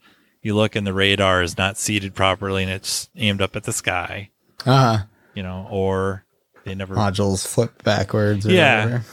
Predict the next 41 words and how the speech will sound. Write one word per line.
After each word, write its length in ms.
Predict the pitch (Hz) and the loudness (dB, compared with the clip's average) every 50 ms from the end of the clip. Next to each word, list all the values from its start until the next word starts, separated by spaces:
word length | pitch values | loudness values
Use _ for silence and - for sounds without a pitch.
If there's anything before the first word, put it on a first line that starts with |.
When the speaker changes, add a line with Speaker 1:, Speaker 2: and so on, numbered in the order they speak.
| - - | -18 -14
Speaker 1:
something, 400 | - - 143 131 123 123 127 120 - - 143 160 139 | -4 -2 -2 -2 -2 -4 -6 -6 -2 2 2 2 4
right, 300 | 127 143 131 104 104 - | 4 4 4 4 2 0
for 160 | - 127 120 110 | -2 -2 0 2
the, 340 | 110 107 101 101 101 107 107 | 2 2 2 2 2 0 -2
um, 360 | 107 104 104 101 101 101 104 104 | -4 -6 -6 -8 -8 -10 -12 -4
blind 300 | - 110 110 110 107 107 | 0 2 2 2 2 0
spots. 540 | - 120 107 104 107 113 - - - - - _ _ _ _ _ _ _ - | 0 2 2 2 2 2 -2 -6 -8 -10 -14 _ _ _ _ _ _ _ -4
A 60 | 113 | 0
lot 180 | 107 104 104 | 2 2 2
of 60 | 101 101 | 2 2
times 280 | 107 104 101 98 95 | 2 2 0 0 0
they 80 | 98 90 | -2 -2
put 200 | - - 107 - | -2 -4 -6 -4
the, 320 | - 104 101 95 98 101 - - - - _ _ _ _ _ _ _ _ _ _ _ | -2 -2 -2 -2 -2 -4 -8 -12 -20 -20 _ _ _ _ _ _ _ _ _ _ _
um, 400 | - - 85 87 110 117 117 113 - _ _ _ _ _ _ _ _ _ _ _ _ _ _ _ - | -16 -14 -12 -12 -12 -14 -14 -16 -18 _ _ _ _ _ _ _ _ _ _ _ _ _ _ _ 0
module, 520 | 113 110 107 104 104 101 107 104 104 101 | 4 4 6 6 6 4 4 4 4 4
which 160 | 101 101 98 | 2 0 0
is 140 | 104 95 90 - | 0 -2 -4 -4
part, 360 | - - 101 98 95 - - | -2 0 2 2 2 0 -2
the 100 | 104 98 | -2 0
radar's 360 | 98 101 101 98 95 95 98 | 2 4 4 4 4 2 2
in 200 | - - 101 95 | 0 0 2 2
it, 220 | 95 101 104 - - _ _ _ _ _ _ _ _ _ _ _ _ | 2 0 -2 -4 -10 _ _ _ _ _ _ _ _ _ _ _ _
they 60 | - | -8
put 160 | 98 - 104 98 | -6 -6 -4 -4
'em 200 | 101 101 98 95 | -4 -2 -2 -2
in 100 | 95 92 | -4 -2
backwards 720 | - 98 92 95 - - - - 110 110 113 139 - - | -2 -2 -2 -2 -6 -10 -12 -14 -14 -14 -16 -16 -18 -14
or 60 | - | -8
something 280 | - - 113 107 107 98 | -4 -4 -2 -2 -2 -4
like 200 | 101 104 101 - | -4 -6 -8 -8
that. 320 | 104 104 104 104 127 143 208 _ _ _ _ _ _ _ _ _ _ _ _ _ _ _ _ _ _ | -10 -8 -8 -10 -12 -14 -18 _ _ _ _ _ _ _ _ _ _ _ _ _ _ _ _ _ _
And 120 | - 131 123 | -2 0 2
then 120 | 139 143 | 2 2
sometimes 420 | - - 156 151 - 170 165 143 123 | 0 -2 -2 0 0 0 0 0 -2
it's, 180 | 104 - - - - | -6 -8 -10 -6 -2
it 120 | 123 131 | 0 0
will 160 | 127 113 101 | 2 0 0
mess 440 | 92 90 90 90 113 147 151 - - 120 | -2 -4 -2 0 0 2 2 2 0 0
with 180 | 98 - - | -2 -6 -10
you, 180 | 95 - - | -14 -16 -18